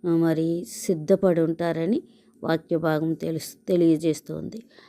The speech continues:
వారికి దేవుడు అనుగ్రహించిన కృప కొలది వారు రక్షించబడతారు. ఈ యొక్క,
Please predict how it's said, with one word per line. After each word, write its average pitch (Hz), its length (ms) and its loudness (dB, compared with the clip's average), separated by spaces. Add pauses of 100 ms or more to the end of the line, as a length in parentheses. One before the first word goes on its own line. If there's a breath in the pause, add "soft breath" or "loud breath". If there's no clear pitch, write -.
(200 soft breath)
వారికి 185 540 2
దేవుడు 185 440 4
అనుగ్రహించిన 180 760 -2
కృప 196 420 -4
కొలది 247 520 2
వారు 240 380 2 (520 soft breath)
రక్షించబడతారు. 151 1080 -6 (480 soft breath)
ఈ 208 160 6
యొక్క, 202 560 0